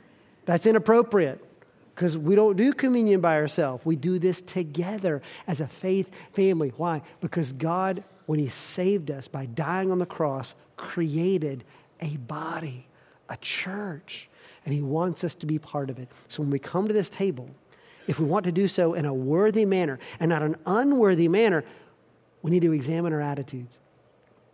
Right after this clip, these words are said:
Our attitudes toward the Lord. Why am I coming? Am I coming here ready to receive from him, putting my hope in him? Do I, do I remember his people?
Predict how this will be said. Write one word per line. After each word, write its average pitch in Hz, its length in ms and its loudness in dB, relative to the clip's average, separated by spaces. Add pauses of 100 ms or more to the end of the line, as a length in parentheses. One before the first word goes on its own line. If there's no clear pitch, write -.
(440)
Our 156 80 -2
attitudes 165 460 -4
toward 156 180 -6
the 139 100 -8
Lord. 196 440 -6 (680)
Why 160 220 -4
am 202 100 -2
I 170 120 -2
coming? 156 360 -2
Am 143 80 -4
I 147 80 -4
coming 185 380 -2
here 160 120 0
ready 185 260 0
to 160 60 -2
receive 165 380 -4
from 147 160 -4
him, 165 140 -2
putting 185 200 0
my 147 120 -2
hope - 400 0 (260)
in 180 80 0
him? 165 240 2 (240)
Do 160 100 -4
I, 151 200 -4 (320)
do 156 80 -2
I 156 60 0
remember 170 360 2
his 131 140 -4
people? 202 440 -6